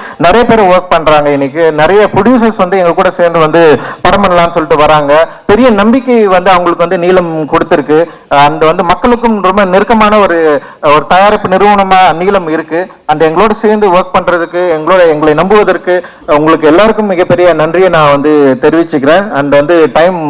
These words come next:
முடிஞ்சிச்சு அப்படின்னு நான் நினைக்கிறேன். நம்ம எல்லாரும், ஆ, இந்த நாளை, ஆ, நம்ம எல்லாரும் வந்து மிக முக்கியமான நாளா நம்ம வந்து பார்த்துட்டு இருக்கிறோம். ஆனா இந்த நாள்ல இருந்து ஒரு புதிய வரலாறு ஆரம்பிக்கிறது. அந்த வரலாற்றில் நாம எங்க இருக்க போகிறோம் அப்படின்ற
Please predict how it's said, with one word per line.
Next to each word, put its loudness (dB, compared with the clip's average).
முடிஞ்சிச்சு -4
அப்படின்னு 0
நான் -2
நினைக்கிறேன். 0
நம்ம 0
எல்லாரும், 2
ஆ, 2
இந்த -2
நாளை, 0
ஆ, -2
நம்ம 2
எல்லாரும் 0
வந்து 2
மிக 0
முக்கியமான 0
நாளா 2
நம்ம 0
வந்து 0
பார்த்துட்டு -2
இருக்கிறோம். 0
ஆனா 2
இந்த -2
நாள்ல 0
இருந்து 0
ஒரு 0
புதிய 0
வரலாறு 2
ஆரம்பிக்கிறது. 0
அந்த 0
வரலாற்றில் 2
நாம 0
எங்க 0
இருக்க 0
போகிறோம் 0
அப்படின்ற 0